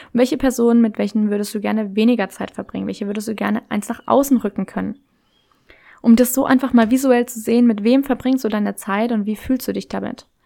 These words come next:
Und wie kannst du da vielleicht auch was verändern? Mit wem kannst du mehr Zeit verbringen, weil sie dir ein gutes Gefühl geben?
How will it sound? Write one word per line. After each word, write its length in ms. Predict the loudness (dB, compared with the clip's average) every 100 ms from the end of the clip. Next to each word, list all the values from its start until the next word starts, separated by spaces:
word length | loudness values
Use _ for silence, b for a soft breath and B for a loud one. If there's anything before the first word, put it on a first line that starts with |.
| b b 0
Und 140 | 4
wie 140 | 4 4
kannst 380 | 2 0 0
du 60 | -2
da 240 | 0 0
vielleicht 340 | 0 -2 -2 -4
auch 100 | -6
was 180 | -8 -8
verändern? 460 | -4 -2 -2 -2
Mit 140 | -4 -2
wem 160 | -2
kannst 300 | 0 -4 -2
du 40 | -2
mehr 260 | 0 0
Zeit 240 | -2 -6 -4
verbringen, 400 | -8 -2 0 0
weil 160 | -2
sie 80 | -4
dir 120 | -6
ein 100 | -4
gutes 340 | -2 -2 -2 -8
Gefühl 280 | -8 -6
geben? 280 | -4 -4 -6